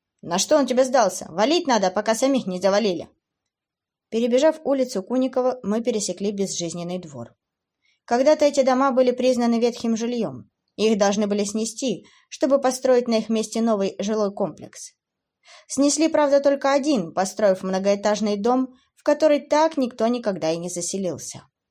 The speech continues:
Многоэтажка осталась позади. Пробежав ещё два дома справа от нас, Руслан остановился. «Давай в дом!» Не думаю, что это хорошая идея. Воевать с таким количеством людей как минимум глупо.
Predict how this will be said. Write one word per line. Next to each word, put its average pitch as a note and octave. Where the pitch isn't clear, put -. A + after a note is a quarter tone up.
Многоэтажка F#3+
осталась F#3
позади. G3
Пробежав C#4+
ещё C4+
два B3+
дома A#3+
справа A3
от F#3+
нас, A3
Руслан G3+
остановился. A#3
«Давай A#3+
в G3
дом!» D#3+
Не F#3+
думаю, E3+
что -
это F#3
хорошая G3+
идея. G#3
Воевать A#3+
с -
таким A#3
количеством A3
людей G3+
как G#3
минимум F3+
глупо. A#3+